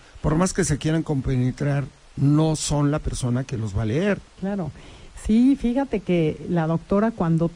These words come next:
Speaker 2: tú, eh, la conoces, puedes tratarla y además tienes la oportunidad, como en este documental, de conocer a la persona, a la jovencita aquella que era una activista en la universidad,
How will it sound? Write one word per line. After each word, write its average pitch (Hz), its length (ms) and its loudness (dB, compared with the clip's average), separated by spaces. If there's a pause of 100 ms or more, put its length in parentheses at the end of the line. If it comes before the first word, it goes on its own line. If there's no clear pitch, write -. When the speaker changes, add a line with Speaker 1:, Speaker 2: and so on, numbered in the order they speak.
Speaker 2:
tú, 285 360 4 (140)
eh, 175 440 0
la 175 160 0
conoces, 180 800 2 (120)
puedes 208 300 0
tratarla 175 920 -2 (520)
y 202 360 2 (120)
además 220 540 -2
tienes 320 280 2
la 294 100 4
oportunidad, 196 560 2 (300)
como 185 220 2
en 208 100 2
este 233 180 -2
documental, 160 560 -2 (140)
de 180 180 0
conocer 220 840 2 (120)
a 233 140 -2
la 285 180 2
persona, - 540 -6 (140)
a 180 100 0
la 190 140 0
jovencita 208 840 0
aquella 196 460 0
que 190 160 -2
era 190 160 2
una 202 180 4
activista 185 600 -2
en 180 60 0
la 175 60 2
universidad, 160 640 0